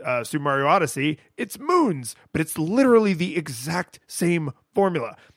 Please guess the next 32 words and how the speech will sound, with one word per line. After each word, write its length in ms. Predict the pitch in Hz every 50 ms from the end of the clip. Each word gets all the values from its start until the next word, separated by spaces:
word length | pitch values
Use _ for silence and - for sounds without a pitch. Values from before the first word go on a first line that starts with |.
| _ _ -
And 140 | 156 165 -
Odyssey 440 | 165 202 247 262 254 - 233 190 156
has 340 | 135 135 151 175 180 156
other 240 | - 147 143 - 151
crap 320 | 135 - 156 147 165 - -
you 100 | 156 139
can 160 | - 135 127
collect, 300 | 120 127 160 185 - -
but 160 | 156 131 135
none 440 | 139 139 143 160 180 202 220 226 208
of 160 | 196 180 143 156
it 300 | 143 113 - - - - _ _ _ _ _ _ -
matters, 760 | 110 113 123 135 151 165 156 139 123 - - - - - - _ _ _ _ _ _
with, 280 | - 143 147 151 143 -
like, 200 | 139 143 131 120 _
one 300 | 139 127 131 151 170 165
or 80 | 160 139
two 180 | - 151 151 139
incredibly 540 | 127 113 - - - 135 127 127 120 117 120
minor 300 | 123 120 120 117 113 113
exceptions. 520 | 110 - - 120 - - 107 104 104 104 110
But 160 | 156 151 -
the 60 | 151
moons 760 | 156 170 185 202 208 202 196 185 170 151 139 131 117 104 - - _ _ _ -
are 180 | - 143 - -
it. 260 | 139 135 113 - - - -
The 100 | 127 120
stars 840 | - - - - - 143 135 143 147 147 139 127 120 113 - - - - - - _
are 180 | - 120 120 -
it. 300 | - 131 120 - - - _ _ _ _ _ _ _ _ _ _ _ - _ _ _
In 160 | - 147 143
Banjo-Kazooie, 1160 | 135 151 185 233 254 - 285 247 226 - - - 143 131 131 151 160 147 110 107 107 104 101 -